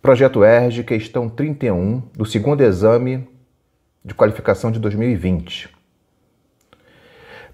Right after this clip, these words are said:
Preste atenção na questão, que ela assusta no olhar, tá? Quando você olha pra questão, ela te assusta. Mas é uma questão relativamente fácil.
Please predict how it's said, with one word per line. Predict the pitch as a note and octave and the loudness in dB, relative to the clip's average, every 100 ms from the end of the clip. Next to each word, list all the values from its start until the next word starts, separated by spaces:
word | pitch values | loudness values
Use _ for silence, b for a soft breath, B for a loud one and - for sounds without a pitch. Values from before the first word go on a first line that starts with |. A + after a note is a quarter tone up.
| _ - | _ -2
Preste | G#3+ | 0
atenção | F3+ D3+ A2 - C3 B2 | 0 0 -2 -2 -2 0
na | A2+ | -2
questão, | F2+ - B2 A#2 F2 - - - | -4 -4 -2 -2 -2 -8 -20 -4
que | C3 | 0
ela | B2+ | 0
assusta | A2+ - D3 C#3+ - - D2+ - | -2 -2 0 0 -2 -10 -10 -6
no | A2+ B2 | -4 0
olhar, | G#2+ E2 C#2+ - | 2 0 -2 -8
tá? | - D#2+ E2+ F2 - _ _ _ _ _ _ _ _ _ | -4 -2 0 -4 -14 _ _ _ _ _ _ _ _ _
Quando | A#2 A2+ | -4 -2
você | A#2 C3+ | 0 2
olha | C#3+ - | 2 2
pra | B2 | -2
questão, | A2+ - - B2 | -6 -6 -2 0
ela | A#2+ | -2
te | A#2 | -4
assusta. | B2 - B2+ - - - - b b b b b | -8 -4 -4 -4 -10 -12 -14 b b b b b
Mas | C3+ C3+ | 0 2
é | |
uma | D3+ | 2
questão | D3 C3+ - | -2 -2 0
relativamente | C3+ C3+ B2+ C3 A#2+ A#2 B2 | 2 2 2 2 0 0 -6
fácil. | - E2 C#2 - - - | -6 -2 -2 -6 -16 -18